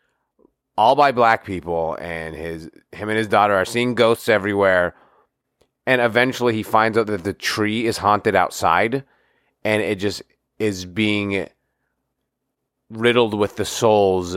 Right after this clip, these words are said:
of dead black people that have all lived in that house over the years. And then the white realtor is, like, the evil white vampire bitch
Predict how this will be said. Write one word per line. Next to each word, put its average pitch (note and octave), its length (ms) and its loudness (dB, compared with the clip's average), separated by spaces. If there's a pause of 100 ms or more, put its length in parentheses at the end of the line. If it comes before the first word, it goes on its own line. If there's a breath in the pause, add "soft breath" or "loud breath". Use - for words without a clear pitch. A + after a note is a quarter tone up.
(140)
of F#2+ 440 -2
dead G2 240 0
black F#2 320 0
people E2 540 -6 (360)
that G2+ 100 0
have F#2+ 120 0
all G2+ 240 2
lived F#2+ 220 -2
in F#2+ 100 0
that F2+ 140 -2
house F2+ 380 -2 (260)
over A#2 260 2
the G2+ 120 -2
years. F2+ 460 -2
And G#2+ 280 -4
then G2 260 -2 (520)
the A2 160 0
white A#2 320 2
realtor A2 680 0 (560)
is, A#2 360 2
like, G2+ 340 -2
the G#2+ 280 -6
evil G#2 640 0
white G2+ 480 -2
vampire G2 680 0
bitch F2+ 480 -2